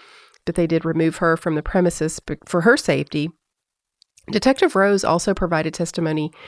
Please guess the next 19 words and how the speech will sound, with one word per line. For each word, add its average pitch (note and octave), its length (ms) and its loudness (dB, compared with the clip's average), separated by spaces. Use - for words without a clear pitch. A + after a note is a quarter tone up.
that - 120 -2
Children's G3+ 360 2
Services F3+ 420 0
had E3+ 340 0
previously F#3+ 560 0
conducted E3 440 -2
an E3 100 2
investigation D#3+ 840 -2
into E3+ 380 -2
a E3 80 2
referral E3 600 0
concerning E3 500 -2
Michaela A3+ 580 0
in F#3+ 100 0
two - 240 -10
thousand G3 480 -2
nine. E3 480 -6
See, C#4 200 0
this, D#4+ 320 -2